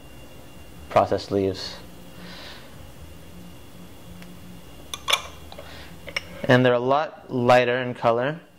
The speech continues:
as opposed to these darker leaves right here, uh, of the dry leaf.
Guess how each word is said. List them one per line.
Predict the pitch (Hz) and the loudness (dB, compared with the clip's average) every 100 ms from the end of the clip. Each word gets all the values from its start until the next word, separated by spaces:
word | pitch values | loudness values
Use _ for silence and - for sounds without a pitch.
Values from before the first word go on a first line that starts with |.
| - | 0
as | 127 117 | 0 6
opposed | 131 120 - | 6 6 2
to | 127 117 | -2 0
these | 113 110 113 - - - - - - - | 0 0 -4 -14 -20 -20 -18 -16 0 8
darker | - - | 8 8
leaves | 107 110 | 2 2
right | 117 107 | 2 2
here, | 117 117 123 131 - - - - - | 0 0 0 -2 -12 -20 -20 -14 -2
uh, | - - - | -2 2 4
of | 110 | 4
the | 104 | 4
dry | 117 104 98 | 6 6 6
leaf. | 101 | 0